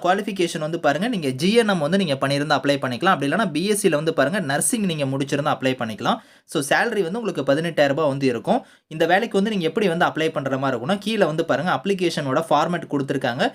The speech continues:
இதே ஃபார்மேட்ல வந்து நீங்க ரெடி பண்ணிக்கோங்க. So, இதுல கொடுத்திருக்கிற மாதிரி உங்களோட நேம்ல இருந்து, உங்களோட தந்தை பேர்ல இருந்து, உங்களோட பிறந்த தேதி, வயது, so ஜாதி, அதுக்கப்புறம் ஆதார் எண்ல இருந்து உங்களோட ஃபோன் நம்பர், உங்களோட இமெயில் ஐ டி, முன் அனுபவம் ஏதாவது இருந்துச்சுன்னா அதை பத்தி நீங்க ஃபில் பண்ணிக்கோங்க. அப்படி இல்ல அப்படின்னா இல்லைங்கிறத கொடுத்துருங்க.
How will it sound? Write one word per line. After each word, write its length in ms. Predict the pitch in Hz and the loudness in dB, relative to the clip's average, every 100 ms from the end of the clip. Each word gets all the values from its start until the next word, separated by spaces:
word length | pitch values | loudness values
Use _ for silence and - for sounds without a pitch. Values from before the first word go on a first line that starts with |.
| - _ 143 | -8 _ -2
இதே 140 | 156 233 233 | 2 2 2
ஃபார்மேட்ல 400 | 175 175 156 147 | 0 -2 -4 -4
வந்து 140 | 214 | -2
நீங்க 100 | 196 131 | -2 -2
ரெடி 160 | 135 180 | -2 -2
பண்ணிக்கோங்க. 400 | 156 135 135 127 262 - | -4 -4 -4 -2 -2 0
So, 40 | 151 | 0
இதுல 160 | 143 139 | 2 2
கொடுத்திருக்கிற 400 | 170 180 180 151 | 0 0 0 0
மாதிரி 160 | 156 165 | 0 -2
உங்களோட 220 | 147 135 139 | 0 -2 -2
நேம்ல 280 | 156 147 135 | -2 0 0
இருந்து, 180 | 131 143 | 0 -2
உங்களோட 180 | 135 135 131 - _ - | 0 0 -2 -6 _ -10
தந்தை 220 | 143 160 151 | -2 -2 2
பேர்ல 240 | 147 139 135 | 2 4 2
இருந்து, 160 | 139 | 0
உங்களோட 180 | 151 139 147 | -2 0 0
பிறந்த 260 | 160 151 143 | -2 -2 0
தேதி, 180 | 135 135 131 | 2 2 2
வயது, 340 | 143 151 135 135 | 2 2 0 0
so 100 | 131 131 120 | 0 -2 0
ஜாதி, 340 | 135 139 135 131 | 2 2 2 0
அதுக்கப்புறம் 440 | 123 127 131 143 135 | -2 -2 0 2 4
ஆதார் 260 | 143 143 131 | 4 4 2
எண்ல 180 | 131 131 | -2 -2
இருந்து 180 | 123 139 | -2 -2
உங்களோட 160 | 131 123 | -2 -2
ஃபோன் 200 | 165 165 143 | -4 -4 -4
நம்பர், 240 | 123 131 | -2 -2
உங்களோட 180 | 135 123 123 | 0 0 0
இமெயில் 300 | 147 151 131 | 0 2 0
ஐ 20 | 120 | 2
டி, 60 | 127 135 - _ - | 0 0 -4 _ -10
முன் 140 | 147 190 | -2 2
அனுபவம் 280 | 190 170 151 | 2 4 4
ஏதாவது 180 | 143 151 | 4 2
இருந்துச்சுன்னா 320 | 143 139 180 202 | 0 0 2 2
அதை 100 | 147 | 2
பத்தி 140 | 147 160 | 0 -2
நீங்க 140 | 160 135 | -2 -2
ஃபில் 180 | - 143 | 0 0
பண்ணிக்கோங்க. 360 | 143 123 131 190 170 | 0 -2 0 2 2
அப்படி 180 | - 135 | 4 4
இல்ல 120 | 160 185 165 | 4 4 2
அப்படின்னா 280 | 135 131 240 190 | 0 -2 -2 0
இல்லைங்கிறத 440 | 151 160 143 120 - | 0 0 -2 -2 -6
கொடுத்துருங்க. 380 | 135 127 123 | -6 -4 0